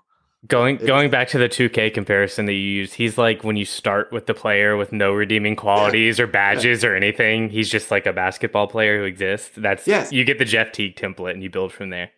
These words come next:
Speaker 2: Yeah, I mean, he's the best, like, generic brand basketball player
Speaker 1: <laughs>
Speaker 2: out there, you know?
Speaker 1: But can, can we go back to the Miles Turner thing? So you said you don't want him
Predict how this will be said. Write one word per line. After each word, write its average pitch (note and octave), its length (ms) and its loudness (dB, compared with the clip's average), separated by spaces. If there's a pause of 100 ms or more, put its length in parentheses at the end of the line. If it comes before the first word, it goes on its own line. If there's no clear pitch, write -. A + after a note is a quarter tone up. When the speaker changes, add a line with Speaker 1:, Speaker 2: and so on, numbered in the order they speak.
(220)
Speaker 2:
Yeah, C#3 380 0
I B2+ 100 0
mean, C#3 200 4
he's F3+ 240 2
the F3+ 80 0
best, C3 380 2
like, A2+ 200 0
generic A#2 500 2
brand A#2 480 0
basketball A2+ 500 -2
player - 500 -2 (220)
Speaker 1:
<laughs> - 220 -14
Speaker 2:
out A#2+ 260 2
there, D#2+ 320 -2
you A#2+ 80 4
know? C3 460 2 (280)
Speaker 1:
But D#3+ 140 -4
can, F3+ 140 0
can D#3 200 0
we F3 80 4
go A#3 140 4
back D3 280 0
to D3+ 60 -12
the C#3+ 100 0
Miles A2+ 360 2
Turner G#2 240 0
thing? A#2 260 0
So A#2+ 140 -2
you A#2 120 0
said C3+ 220 0
you A#2+ 160 -2
don't G#2+ 380 -4
want F#2+ 300 -2
him G2+ 240 -4